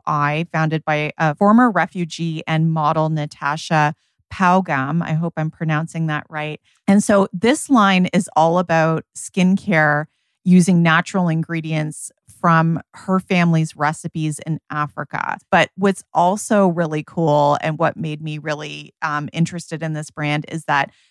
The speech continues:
Natasha's partnered with a dermatologist, Doctor Elise Love.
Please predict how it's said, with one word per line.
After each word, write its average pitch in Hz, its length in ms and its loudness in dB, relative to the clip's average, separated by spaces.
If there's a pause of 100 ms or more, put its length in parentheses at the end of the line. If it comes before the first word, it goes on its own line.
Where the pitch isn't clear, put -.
(120)
Natasha's 170 640 0
partnered 156 580 -8
with 151 220 -4
a 165 100 -4
dermatologist, 165 1120 -6
Doctor 156 380 -2
Elise 151 420 -4
Love. 151 520 -2